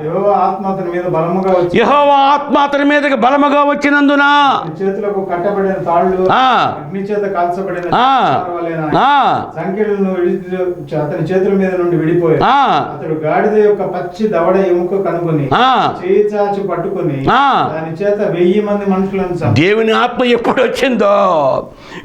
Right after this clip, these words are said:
Speaker 2: వెయ్యి మందిని చంపేశాడు అంతే, ఒక పచ్చి దవడ, గాడిద దవడ ఎముకతో. మూడు వందల నక్కలు పట్టుకున్నాడండి,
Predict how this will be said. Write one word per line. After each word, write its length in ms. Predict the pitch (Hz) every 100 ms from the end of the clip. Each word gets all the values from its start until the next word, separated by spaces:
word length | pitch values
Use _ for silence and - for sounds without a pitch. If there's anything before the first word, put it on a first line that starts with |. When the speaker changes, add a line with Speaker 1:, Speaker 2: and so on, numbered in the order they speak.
| 117
Speaker 2:
వెయ్యి 360 | 151 208 214
మందిని 300 | 196 202 233
చంపేశాడు 480 | 202 180 160 143 156
అంతే, 260 | 135 120 131
ఒక 140 | 139
పచ్చి 380 | 147 175 165 180
దవడ, 380 | 131 156 156 143 - - 143
గాడిద 220 | 165 175
దవడ 360 | 156 143 175 160
ఎముకతో. 360 | 139 123 - - - - - - - - - - - - - - - - - -
మూడు 220 | 160 247 254
వందల 200 | 254 254
నక్కలు 340 | 254 254 311
పట్టుకున్నాడండి, 840 | 277 - 269 240 165 143 135 151